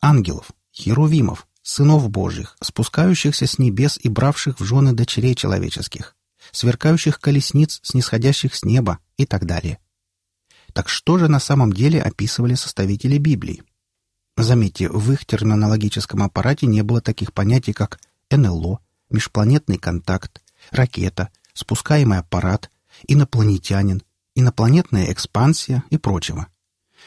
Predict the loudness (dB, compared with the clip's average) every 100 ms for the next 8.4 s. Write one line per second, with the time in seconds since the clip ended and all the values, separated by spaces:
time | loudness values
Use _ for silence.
0 | -20 _ -2 2 4 2 0 2 2 4
1 | 2 2 -2 -4 -2 -2 2 2 2 0
2 | 2 2 -2 -4 0 2 4 4 4 0
3 | -2 2 4 4 2 0 0 2 4 2
4 | 0 2 2 0 _ _ -4 2 2 4
5 | 4 4 2 0 -2 -4 -2 0 -2 2
6 | 2 2 0 -2 -6 _ _ -2 2 4
7 | 2 -2 -4 -2 -2 -2 -6 -8 -4 -2
8 | 0 0 0 -4